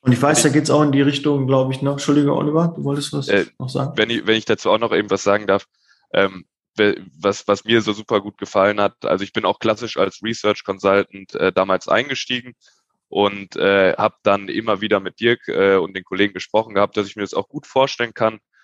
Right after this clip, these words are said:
Speaker 2: äh, in Richtung Vertrieb zu gehen. Und, ähm, da hat der Dirk auch einfach aus dem Nichts heraus, äh, für mich und für meinen Kollegen, den Dan Arz, hat er eine Vertriebsschulung gebucht,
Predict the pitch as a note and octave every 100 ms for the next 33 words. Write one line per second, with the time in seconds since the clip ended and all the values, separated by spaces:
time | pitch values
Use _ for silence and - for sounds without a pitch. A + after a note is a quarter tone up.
0 | - _ - G2 G2+ G#2 A2 - G#2+ G2
1 | - D#3 - - C#3+ C3 C3+ C3+ _ _
2 | _ _ _ G2+ G#2 G2+ F#2+ - - F#2+
3 | F2+ F#2 E2 G#2 A2+ G2+ G2 A2+ A#2 -
4 | G2 G2 G2 - _ _ _ _ _ -
5 | A2+ - A#2 A2 - A2 A2+ G#2+ G#2+ A2+
6 | - G2+ G2+ G2+ - - F#2+ F#2+ F2+ -
7 | - G2 A2+ A2+ G#2 - G2+ G2 G2 G2
8 | - - F#2+ G#2 G2+ F#2+ F#2+ F#2+ E2+ F#2
9 | C2 G#2 G2+ - G2+ F#2+ F#2 D#2+ E2+ F2
10 | F#2 - G2+ - D3+ D#3+ C3+ A#2 B2 B2